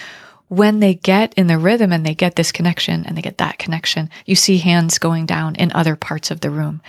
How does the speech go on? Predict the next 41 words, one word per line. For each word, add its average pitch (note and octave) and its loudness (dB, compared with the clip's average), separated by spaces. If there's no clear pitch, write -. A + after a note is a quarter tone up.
And F3+ 0
when F3 4
it's E3 -2
very E3 2
deep, D#3+ -4
then D#3+ 2
you E3 -4
see D#3+ 0
lots D#3 0
of D3+ -6
hands - -10
going - -10
down - -10
all E3+ 4
over D#3+ 2
the D3 -6
room. - -8
But A3 0
we B3+ 2
can G#4+ -6
be - -18
charismatic F#3+ 2
even G#3 2
when F#3 2
we're F3+ 4
not F3+ 2
talking E3+ -6
about D#3+ -2
just - -4
actually E3+ -4
speaking E3 -4
from D#3 -4
a D3+ -10
stage. - -4
But G3+ 2
when F#3 4
we're F3 4
in G3 2
conversation F3+ -2
with D3 -10
someone, D3 -6